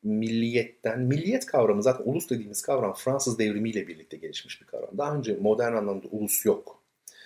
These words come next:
Ee, efendim kavimler, boylar, topluluklar olabilir.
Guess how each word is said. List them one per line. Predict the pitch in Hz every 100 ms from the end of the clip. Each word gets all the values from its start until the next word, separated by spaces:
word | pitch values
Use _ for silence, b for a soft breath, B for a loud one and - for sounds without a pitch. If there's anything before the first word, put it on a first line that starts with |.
| B B B B -
Ee, | 110 110 107 104 - -
efendim | - - -
kavimler, | - 175 135 127 123 120 -
boylar, | 120 120 117 113
topluluklar | - 117 - 113 - 113 107
olabilir. | - 95 85 82 82